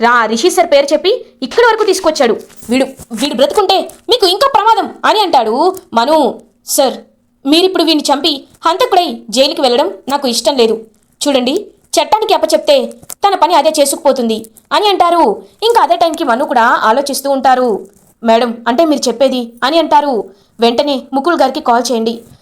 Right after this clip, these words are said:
ముకుల్ గారు వీడిని అరెస్ట్ చేసి తీసుకువెళ్తారు. అదే కాకుండా అనుపమ మేడంపై ఉన్న కంప్లైంట్ లైక్ అటాక్ కూడా ఎలా జరిగిందనేది ముకుల్ గారు తెలుసుకుంటారు" అని అంటుంది వసుధార. అలా ఇంకా ముకుల్ అయితే ఆ ప్లేస్కి రీచ్ అవుతాడు.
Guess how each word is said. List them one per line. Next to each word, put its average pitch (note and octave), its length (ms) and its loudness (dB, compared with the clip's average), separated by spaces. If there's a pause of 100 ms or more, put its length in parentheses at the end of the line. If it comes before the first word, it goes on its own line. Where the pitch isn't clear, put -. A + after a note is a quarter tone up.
(120)
ముకుల్ F#4 200 2
గారు D#4 220 2
వీడిని C4+ 300 -2
అరెస్ట్ C4+ 380 -2
చేసి C#4 140 -4
తీసుకువెళ్తారు. A#3 640 -2 (320)
అదే B3 200 2
కాకుండా A#3 500 2 (220)
అనుపమ D4+ 340 0
మేడంపై B3+ 420 0
ఉన్న A#3 140 0
కంప్లైంట్ A3+ 560 -4
లైక్ A#3 220 -2
అటాక్ C#4+ 280 0
కూడా C4+ 120 0
ఎలా A#3 180 2
జరిగిందనేది A3+ 720 -4 (240)
ముకుల్ G#4+ 280 2
గారు D#4+ 140 0
తెలుసుకుంటారు" B3+ 680 -2 (180)
అని F#4+ 160 0
అంటుంది D#4 320 -2
వసుధార. C#4 400 2 (880)
అలా A4+ 260 2
ఇంకా D4 300 2
ముకుల్ D#4+ 300 0
అయితే A#3+ 300 2
ఆ C4+ 60 4
ప్లేస్కి A3+ 340 0
రీచ్ A#3 180 -4
అవుతాడు. A#3+ 520 0